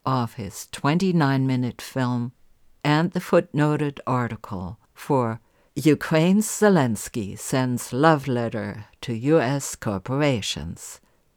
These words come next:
promising big business for Wall Street. You can hear this program again for free on T U C Radio's website, T U C radio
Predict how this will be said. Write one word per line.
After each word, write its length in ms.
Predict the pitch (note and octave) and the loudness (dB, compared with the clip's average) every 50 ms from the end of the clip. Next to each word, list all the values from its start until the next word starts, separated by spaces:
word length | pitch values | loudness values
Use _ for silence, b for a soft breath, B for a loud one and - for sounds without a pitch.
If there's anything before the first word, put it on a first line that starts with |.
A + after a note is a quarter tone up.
| _ _ - | _ _ -6
promising 680 | - D3+ C#3 C3+ C3 B2+ A#2 - - - G2+ F#2+ F#2+ G2+ F#2+ G2 | -2 0 2 2 2 0 -2 -4 -6 -6 -6 -6 -6 -8 -8 -6
big 300 | G2 C#3 D3 D#3 D#3+ C#3+ | -4 -2 -2 -2 -2 0
business 800 | C3+ D3 D#3 D#3 C#3 - G#2 G#2+ G#2 F#2+ - - - - - - _ _ _ _ _ | 2 2 2 2 0 -4 -8 -8 -8 -10 -14 -16 -16 -16 -18 -20 _ _ _ _ _
for 280 | _ - - D#3 D3+ D3 | _ -2 2 4 4 4
Wall 340 | C3 A2 A2 A2 G2+ G2+ F#2+ | 4 0 -2 -4 -4 -6 -6
Street. 640 | F#2 - - - - C#2 D2 D#2+ - _ - - _ _ _ _ _ _ _ _ _ _ _ b b b b b b b b b | -8 -10 -12 -12 -12 -12 -14 -14 -16 _ -20 -20 _ _ _ _ _ _ _ _ _ _ _ b b b b b b b b b
You 180 | - F3 F3+ E3 | 0 0 0 2
can 180 | - F3+ - | 2 0 -2
hear 240 | D#3 D#3+ - A#3 A#3 | 0 2 6 6 6
this 180 | A3 A#3+ A#3 - | 8 6 4 2
program 480 | - - F#3+ F#3+ F3+ F#3+ F#3 F#3 F3+ | 0 2 4 4 6 6 4 4 4
again 460 | F3+ F3 D#3 F3 D3+ D3+ D3 D3 D3+ D#3 | 2 2 2 2 2 4 4 4 2 0
for 280 | - - - E3+ E3 | -2 0 2 2 2
free 520 | E3 - - - D#3 D#3 D3 B2 B2 C3 - _ _ _ _ _ - | 0 -2 -4 -2 0 0 0 0 -4 -6 -8 _ _ _ _ _ 0
on 220 | E3+ D#3 C#3 C3+ | 2 4 4 2
T 220 | C#3 - - - A3 G#3+ G3 | 0 -2 2 4 4 4 4
U 300 | D3+ C3 D#3+ F3+ G3 F3+ | 2 0 0 0 0 0
C 240 | D3+ - - D#3 D3 | -2 -2 -2 -2 0
Radio's 640 | D3 D3+ E3+ F#3+ F3+ F#3 F#3+ F#3 F3+ F3 F3+ - - | 2 2 2 2 2 2 0 0 0 0 -2 -4 -6
website, 800 | - C#3+ C#3+ C#3+ C#3+ - - - - C#3 C#3 C3+ C3+ C3+ - - - b b b b b b b b b b b b | -4 0 0 0 0 -2 -6 -8 -6 -4 -4 -4 -4 -6 -10 -12 -16 b b b b b b b b b b b b
T 480 | b - - A3 G3+ E3 B2+ A2+ B2 - _ _ _ _ _ _ - | b 0 2 2 2 2 0 -2 -4 -8 _ _ _ _ _ _ -6
U 440 | E3 F3+ F#3+ F#3 D#3+ C3+ C3 C3+ - _ _ _ - | -2 0 0 2 0 0 -2 -6 -8 _ _ _ -12
C 540 | - - - - G3 F3+ C#3+ A#2+ - D3+ _ _ _ _ - | -8 -6 -4 -2 -2 -2 -2 -4 -4 -6 _ _ _ _ -2
radio 600 | D3+ E3 E3+ E3+ D#3 E3+ E3 D#3 D3+ D3+ D#3 | 0 2 2 4 2 2 0 0 -2 -2 -4